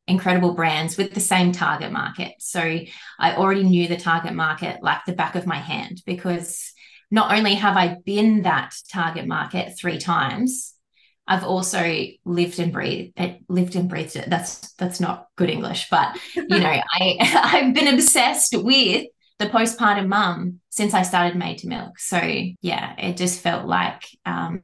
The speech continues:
Speaker 1: it was meant to be.
Speaker 2: I love that so much. It's so hard acquiring a business, like, starting a business as it is. And then when you go to purchase one, it's so different than what
Speaker 1: Yes.
Speaker 2: it's gonna be like. But yeah, I
Speaker 1: Yeah.
Speaker 2: absolutely love that.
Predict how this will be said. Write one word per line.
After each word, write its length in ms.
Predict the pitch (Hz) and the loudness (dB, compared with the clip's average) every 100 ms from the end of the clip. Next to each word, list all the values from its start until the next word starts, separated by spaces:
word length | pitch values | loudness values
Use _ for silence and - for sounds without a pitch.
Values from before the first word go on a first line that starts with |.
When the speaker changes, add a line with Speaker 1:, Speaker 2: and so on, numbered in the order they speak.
| - | -12
Speaker 1:
it 260 | 185 180 - | -8 -8 -8
was 220 | 165 - | -8 -6
meant 200 | 175 180 | -4 -6
to 60 | 180 | -6
be. 340 | 220 349 - _ _ | -6 -6 -10 _ _
Speaker 2:
I 60 | 233 | -2
love 260 | 247 247 | 0 0
that 260 | 254 247 - | 0 -4 -4
so 160 | 190 185 | -8 -8
much. 640 | 165 - 285 - - _ _ - | -10 -10 -12 -16 -20 _ _ -6
It's 220 | 247 - | -6 -2
so 240 | 233 208 | 0 0
hard 540 | 277 247 226 208 - - - | 2 2 2 0 -6 -12 -12
acquiring 500 | 202 196 185 180 185 | -8 -6 -4 -6 -8
a 40 | |
business, 440 | 180 170 175 170 165 | -10 -12 -12 -12 -14
like, 140 | 170 | -12
starting 300 | - 175 175 | -6 -6 -6
a 40 | |
business 280 | 170 170 180 - | -10 -14 -12 -10
as 200 | 170 170 | -10 -10
it 80 | |
is. 320 | 165 - 294 - - - - | -8 -8 -8 -12 -20 -18 -6
And 100 | 196 | -4
then 120 | 180 | -4
when 120 | 185 | -4
you 80 | 185 | -4
go 240 | 180 175 175 | -2 -4 -4
to 140 | - - | -12 -12
purchase 380 | 170 - 190 180 | -10 -10 -12 -12
one, 100 | 175 | -12
it's 200 | - - | -14 -12
so 140 | 175 | -12
different 580 | 170 - 175 240 453 453 _ _ _ _ | -10 -12 -8 -4 -4 -6 _ _ _ _
than 120 | 190 | -4
what 80 | 185 | 0
Speaker 1:
Yes. 300 | 180 175 - - _ | 0 0 -8 -12 _
Speaker 2:
it's 120 | _ - | _ -14
gonna 160 | 170 | -12
be 160 | 165 165 | -10 -8
like. 440 | 147 92 202 - _ | -6 -6 -8 -16 _
But 120 | 196 | -6
yeah, 160 | 180 175 | -4 -2
I 20 | |
Speaker 1:
Yeah. 120 | 175 | -4
Speaker 2:
absolutely 360 | 185 - - - 339 | -6 -12 -20 -20 -20
love 100 | 170 - | -16 -12
that. 340 | - 156 | -10 -10